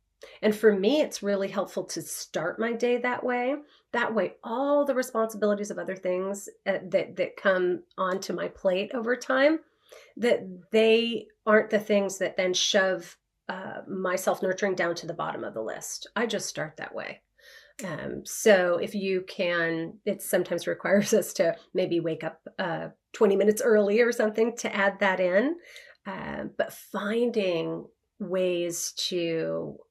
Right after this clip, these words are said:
um, make that commitment to yourself. And sometimes I feel like permission giving and commitment can flow hand in hand. I give myself permission. And by doing that, I remove the resistance to it, right? I remove any of the shoulds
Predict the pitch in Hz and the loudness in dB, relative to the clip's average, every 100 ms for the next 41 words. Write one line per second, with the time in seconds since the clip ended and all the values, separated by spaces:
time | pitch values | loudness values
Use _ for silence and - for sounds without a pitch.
0 | _ 214 185 - - - 208 208 _ _ | _ -16 -14 -14 -14 -12 -12 -14 _ _
1 | - - - 226 196 - 185 - 180 175 | -20 -20 -2 4 4 2 -4 0 -2 0
2 | 202 196 190 180 185 185 247 254 381 392 | -2 0 -2 0 0 0 0 2 2 4
3 | 240 220 233 214 196 233 202 220 330 339 | 0 2 4 4 2 0 2 2 0 2
4 | 254 247 254 - _ - 208 208 196 196 | 2 2 -2 -6 _ 0 0 0 0 0
5 | 214 196 - 185 - 170 165 170 160 160 | 0 -2 -4 -6 -2 -2 -2 -2 -2 -4
6 | 160 104 - - _ _ _ _ _ _ | -4 -6 -8 -14 _ _ _ _ _ _
7 | - 208 175 214 220 247 262 208 208 - | -2 -2 6 6 6 0 2 -2 -2 -4
8 | 208 233 - - - - - - 214 220 | -2 -2 -4 -4 -6 -12 -14 -2 4 4
9 | 214 302 330 247 - 226 240 220 208 214 | 4 2 4 2 -2 -2 2 4 4 4
10 | 254 311 339 247 226 202 196 175 - - | 4 2 0 0 2 2 0 -4 -4 -6
11 | - - - - - - 175 127 - - | -8 -10 -12 -14 -14 -6 -4 -4 -6 -10
12 | 202 165 180 226 214 208 220 220 233 254 | -8 -2 0 2 4 6 6 4 4 4
13 | 262 247 - 208 202 196 202 208 - 214 | 0 -2 2 4 4 2 2 2 4 6
14 | 208 208 208 202 208 190 | 6 6 6 6 4 0